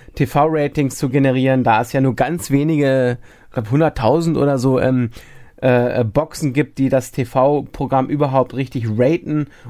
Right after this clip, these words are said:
und das dann eigentlich so geschätzt wird von Region zu Region. Ähm, ja, zum Vergleich, das Auftaktspiel Brasilien gegen Kroatien haben fünfzehn Komma acht sieben Millionen, äh, Menschen gesehen in Deutschland. Äh,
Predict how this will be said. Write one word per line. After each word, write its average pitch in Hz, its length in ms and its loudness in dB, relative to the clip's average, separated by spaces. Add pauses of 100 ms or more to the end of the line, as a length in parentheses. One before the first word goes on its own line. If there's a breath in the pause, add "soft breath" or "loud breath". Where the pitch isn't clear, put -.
und 131 140 0
das 131 120 0
dann 135 160 -2
eigentlich 123 320 -2
so 123 140 2
geschätzt - 440 -2
wird 123 140 -2
von 127 160 -2
Region 117 400 0
zu 117 160 -10
Region. 120 520 0 (500 loud breath)
Ähm, 156 600 0 (300 loud breath)
ja, 127 240 -2 (140 soft breath)
zum 202 200 -2
Vergleich, 175 500 -2
das 165 340 -2
Auftaktspiel 185 840 0
Brasilien 151 540 0
gegen 160 180 0
Kroatien 151 640 0
haben 143 240 2
fünfzehn 175 600 0
Komma 156 280 0
acht - 260 -4
sieben 170 240 2
Millionen, 139 480 2 (260 loud breath)
äh, 135 220 0
Menschen 143 440 -2
gesehen 135 520 2
in 131 200 0
Deutschland. 120 680 -2
Äh, 117 320 -4